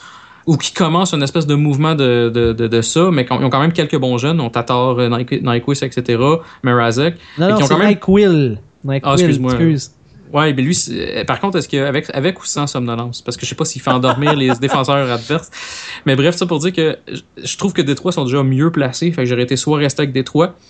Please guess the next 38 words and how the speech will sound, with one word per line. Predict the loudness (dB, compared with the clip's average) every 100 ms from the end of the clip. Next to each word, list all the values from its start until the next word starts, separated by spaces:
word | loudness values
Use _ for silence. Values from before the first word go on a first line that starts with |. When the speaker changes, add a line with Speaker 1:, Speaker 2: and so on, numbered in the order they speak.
| -20 -20 -12
Speaker 1:
à | -6 -2
salaire | 0 0
égal, | 0 0 -2 -2
là, | -2
il | -2
y |
a | -4
ça | -4
aussi | -6
qu'il | -6
faut | -10
considérer, | -6 -6 -2 -2 0 -4 -8 -20 -20 -20 _
ou, | 4 6 6 4
euh, | 4 6 4
Buffalo. | 4 0 -2 -8 _ -12
Fait | -8
que | -2
Toronto, | 0 2 0
je |
comprends | 0 -2
pas | 0
le | -2
move. | -4 -4
Pour | -2
répondre | 2 0
à |
la | 0
question, | -2 -2 -2 -4
je | -4
comprends | -2 0
pas | 2
le |
move | 2 2
de | 2
Babcock. | 0 0 -2 -2 -4 _ _
Par | -6 -2
contre, | 0 0
ben, | 0 -4